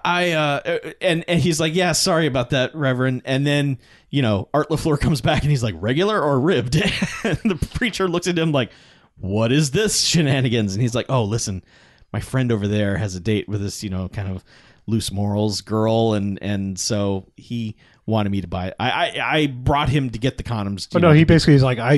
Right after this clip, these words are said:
Speaker 2: I had to talk him into just
Speaker 1: Yeah.
Speaker 2: using protection. I'm trying to do the right thing
Speaker 1: Yeah,
Speaker 2: as best
Speaker 1: he's,
Speaker 2: I can."
Speaker 1: he's real, like, he's, he just, he didn't even wanna come here.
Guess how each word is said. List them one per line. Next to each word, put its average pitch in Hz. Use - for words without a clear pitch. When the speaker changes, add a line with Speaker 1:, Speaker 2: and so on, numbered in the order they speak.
Speaker 2:
I 147
had 160
to 127
talk 127
him 123
into 113
just 113
Speaker 1:
Yeah. 143
Speaker 2:
using 120
protection. 101
I'm 113
trying 123
to 101
do 113
the 110
right 113
thing 131
Speaker 1:
Yeah, 120
Speaker 2:
as 113
best 147
Speaker 1:
he's, 117
Speaker 2:
I -
can." 127
Speaker 1:
he's 151
real, 120
like, 101
he's, 127
he 120
just, 117
he 113
didn't 117
even 107
wanna 92
come 101
here. 95